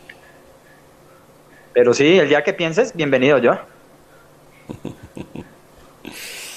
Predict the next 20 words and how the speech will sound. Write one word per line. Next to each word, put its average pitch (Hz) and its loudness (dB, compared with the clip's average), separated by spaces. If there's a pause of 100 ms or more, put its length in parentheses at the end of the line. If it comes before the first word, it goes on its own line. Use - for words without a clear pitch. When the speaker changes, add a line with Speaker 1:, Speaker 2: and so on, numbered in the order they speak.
(580)
Speaker 2:
Con 117 6
brazos, 143 8
Hugo. 117 4 (800)
Speaker 1:
Con 135 0
brazos, 151 0
Sergio. 127 -2 (760)
Speaker 2:
Hasta 123 0
la 104 6
Speaker 1:
Éxitos. 107 2
Speaker 2:
próxima. 80 -8 (540)
Chao, 95 0
chao. - -6
Speaker 1:
Bueno. 123 0 (840)
Chao. - -4 (1200)
Speaker 2:
Ciérrame 165 10
el, 156 8
el 143 6
micro, 120 4
porfa. 95 4 (760)
Speaker 1:
Ok. - -2